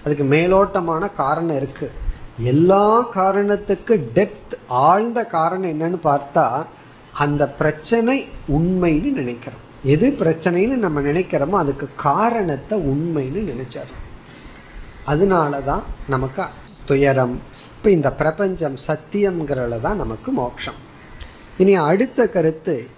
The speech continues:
இந்த பாஷ்யத்திலேயே சங்கரர் விசாரம் பண்றது, இந்த பிரபஞ்சம் மித்யா அப்படிங்கிறத சாஸ்திரம் நமக்கு எப்படி புகட்டுகின்றது, அதுக்கு என்ன பிரமாணம்?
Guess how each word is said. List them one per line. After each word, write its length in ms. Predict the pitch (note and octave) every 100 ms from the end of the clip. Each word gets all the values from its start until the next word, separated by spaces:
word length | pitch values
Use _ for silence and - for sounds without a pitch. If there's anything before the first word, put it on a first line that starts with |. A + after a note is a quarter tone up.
| -
இந்த 220 | D3+ D3+
பாஷ்யத்திலேயே 800 | C3+ C#3 D#3+ - D#3+ - D3+ D#3+
சங்கரர் 460 | C#3+ C#3 C#3 D3 C3
விசாரம் 460 | A#2 D3 C#3+ C#3+
பண்றது, 640 | C3+ A#2 B2 A2+ C#3+ A#2+ D#3+ - - - - - - - - - - -
இந்த 380 | F#3 G3+ F#3+ F3+
பிரபஞ்சம் 840 | F3+ F3+ - C4+ C4 A3 F#3 F#3+ - - - C3+
மித்யா 920 | D3 F3 G#3+ - - A#3 G#3+ F3+ G3 -
அப்படிங்கிறத 800 | C#3 C#3+ E3 E3 D3 C3 F3 B2+ - -
சாஸ்திரம் 920 | - - - E3 G3 G#3+ - - F3 F3
நமக்கு 440 | D#3+ C#3+ C#3+ D3+
எப்படி 580 | C#3+ D3 - B3 F#3 - -
புகட்டுகின்றது, 920 | C3 C3+ - F#3 C#3+ A2+ A2+ G2+ C3+ - - - - - - - - - - - - - - -
அதுக்கு 300 | D#3 E3+ D#3
என்ன 280 | D3 D#3+ G3+
பிரமாணம்? 800 | D3 B2 B2+ C#3 A2+ C3 C3